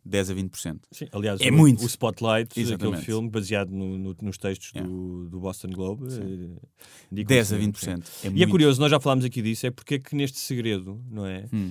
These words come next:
Speaker 2: Em mil novecentos e dezassete, Nossa Senhora não advertiu também para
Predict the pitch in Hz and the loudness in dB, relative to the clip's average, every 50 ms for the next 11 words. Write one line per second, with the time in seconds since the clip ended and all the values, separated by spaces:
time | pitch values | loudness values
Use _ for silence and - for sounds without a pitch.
0 | 104 _ - 107 120 120 117 107 - - 120 110 101 107 95 107 107 - - 113 | -6 _ -2 0 2 2 2 0 -2 -6 -8 -8 -8 -8 -10 -10 -8 -6 -4 -6
1 | 113 - - 110 123 123 127 - - 127 131 - - 131 131 131 135 143 139 147 | -6 -6 -6 -6 -4 -4 -4 -4 -8 -10 -10 -8 -6 -4 -4 -2 -2 -4 -4 -6
2 | 147 147 147 - - 104 120 135 147 151 156 151 156 147 139 135 143 151 135 - | -6 -6 -8 -8 -8 -4 -2 0 0 0 0 0 -2 -2 -2 -4 -4 -4 -2 -2
3 | 165 156 - 165 156 156 160 165 170 175 175 170 - 175 175 175 175 175 180 185 | -4 -2 -2 -4 -4 -2 -4 -4 -4 -6 -6 -6 -4 -4 -4 -2 -2 -4 -4 -6
4 | 180 | -8